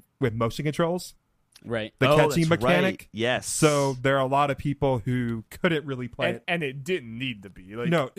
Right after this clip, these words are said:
Speaker 1: no, that game
Speaker 3: <laughs>
Speaker 1: does not
Speaker 3: Yeah.
Speaker 1: need to be motion control only. Have it as an option one hundred percent, or m-,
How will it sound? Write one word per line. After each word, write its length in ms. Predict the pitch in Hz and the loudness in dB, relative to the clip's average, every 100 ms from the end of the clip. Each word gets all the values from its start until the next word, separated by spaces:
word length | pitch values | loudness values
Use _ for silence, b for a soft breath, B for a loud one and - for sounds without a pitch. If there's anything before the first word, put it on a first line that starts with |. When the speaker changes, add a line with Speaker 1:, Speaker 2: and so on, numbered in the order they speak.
| 196 | -8
Speaker 1:
no, 240 | 190 180 113 | 0 0 2
that 220 | 127 202 175 | 0 0 4
game 280 | 208 196 | 4 4
Speaker 3:
<laughs> 120 | 143 165 | 0 2
Speaker 1:
does 200 | 170 143 | 0 2
not 200 | 165 160 | 0 2
Speaker 3:
Yeah. 140 | 120 | 0
Speaker 1:
need 120 | 160 | -2
to 220 | - 160 135 | 0 0 0
be 160 | 147 135 | -2 0
motion 260 | 143 143 | 0 0
control 240 | 143 139 127 | -4 -4 -2
only. 320 | 135 123 107 - | -2 -4 -10 -2
Have 160 | 190 | 0
it 60 | 220 | 0
as 80 | 190 | -2
an 80 | 175 | -2
option 440 | 165 156 - 131 - _ _ _ _ - - | -2 -2 -4 -12 -16 _ _ _ _ -20 -4
one 160 | 151 143 | 0 2
hundred 280 | 151 147 139 | 0 0 -2
percent, 420 | 131 - 147 117 | -2 0 0 0
or 100 | 151 | -2
m-, 220 | 135 143 | -2 -4